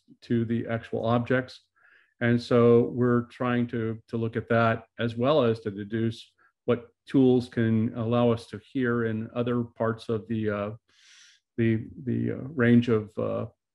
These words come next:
uh, the spectrum, if you would, to be able to capture things that might not be heard by human. Um, then, uh,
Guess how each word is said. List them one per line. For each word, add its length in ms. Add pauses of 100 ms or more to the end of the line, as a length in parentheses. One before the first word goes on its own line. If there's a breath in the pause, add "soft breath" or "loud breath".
(880)
uh, 220 (220)
the 60
spectrum, 440
if 100
you 60
would, 220
to 60
be 80
able 120
to 80
capture 400
things 320
that 180
might 220
not 240
be 340
heard 300 (280)
by 180
human. 440 (680)
Um, 380 (680 soft breath)
then, 220
uh, 320